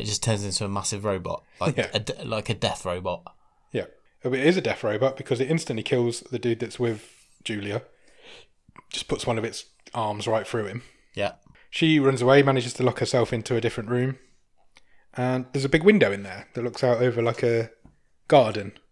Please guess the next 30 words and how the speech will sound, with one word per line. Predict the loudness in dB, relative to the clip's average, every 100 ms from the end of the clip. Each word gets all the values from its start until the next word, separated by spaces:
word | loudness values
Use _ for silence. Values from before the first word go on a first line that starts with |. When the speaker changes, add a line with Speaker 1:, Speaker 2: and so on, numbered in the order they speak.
| _ _ _ _ _ _ _
Speaker 2:
So | -8
she's | -4 0
like, | 4
"Oh, |
I'll | 4
just | 6
break | 6 6
that | 4
and | 4
I'll | -2
get | 2
out | 2
that | 2 0
way." | -4
So | -8 -8
she | 4
breaks | 6 6 4
the |
window, | -4 -4 -4 -6 -8 -20 -20 _ _ _ -8
and | -4 -4 -6 -8 -14 _ -14
it's | -10 0
not | 0
a | 2
window | 0 0
at | 0
all, | -2 -2
it's | -6 -12
a |
computer | -8 -2 -2 -2
screen | -12 -14